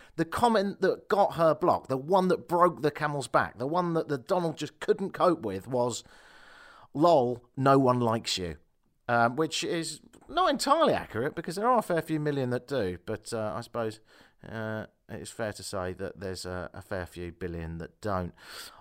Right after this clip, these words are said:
"Lol, no one likes you." Uh, she's also said various other things to him in time, uh, but that was the final thing. Um, if you look back at her former tweets that's upset him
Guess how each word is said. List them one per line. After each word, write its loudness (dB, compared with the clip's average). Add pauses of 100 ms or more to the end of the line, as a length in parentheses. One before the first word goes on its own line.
"Lol, 4 (140)
no 6
one 4
likes 0
you." -6 (340)
Uh, 2
she's 2
also 4
said 2
various 6
other 6
things -2
to -4
him -2
in -6
time, 2
uh, -2
but -6
that 4
was 0
the 0
final 4
thing. -2 (100)
Um, -2
if -10
you -2
look -2
back 4
at -4
her -2
former -2
tweets -6
that's -8
upset -6
him -6